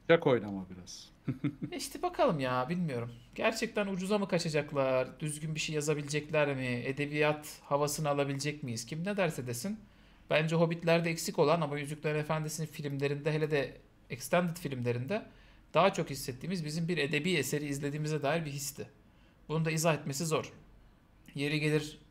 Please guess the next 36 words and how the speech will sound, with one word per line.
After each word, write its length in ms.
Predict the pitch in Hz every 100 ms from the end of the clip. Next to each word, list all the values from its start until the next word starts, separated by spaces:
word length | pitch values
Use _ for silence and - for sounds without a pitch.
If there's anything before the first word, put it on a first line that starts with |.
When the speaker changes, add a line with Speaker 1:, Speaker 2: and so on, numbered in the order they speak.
| - - -
Speaker 2:
temposundan 580 | - 151 156 151 160 151
ötürü, 260 | 139 139 123
yeri 260 | 135 143
gelir 360 | 143 139 143 - - - - - -
tasarımlardan 720 | 147 139 151 147 151 147 151
ötürü, 300 | 139 131 113
yeri 260 | 120 139 143
gelir 400 | 147 147 151 - -
yerden 400 | 143 147 151 147
bir 80 | 151
taş 220 | 170 165
alsa 400 | 143 - 165 156
onunla 240 | 156 151 151
alakalı, 480 | 151 147 151 147
"Aa, 180 | 151 143
işte 240 | 131 - 147
bu 120 | 143
bilmem 280 | 143 143 139
kimin 220 | 151 151
osuruğudur. 500 | 143 - 147 143 127
Sekiz 380 | - 127 139 139
bin 60 |
yıl 160 | 143 139
önceden 440 | 139 135 143 147
beri, 140 | 139 135
Speaker 1:
Evet. 100 | 123
Speaker 2:
ezelden 460 | 120 127 139 143
beri 120 | 135
osurur 400 | 131 123 131 120
buralarda." 380 | 117 117 113 110
falan 280 | 117 135 135
diye 100 | 151
bir 60 | 147
şeyler 160 | 156 139
anlatması 360 | 127 127 -
falan. 180 | 156 214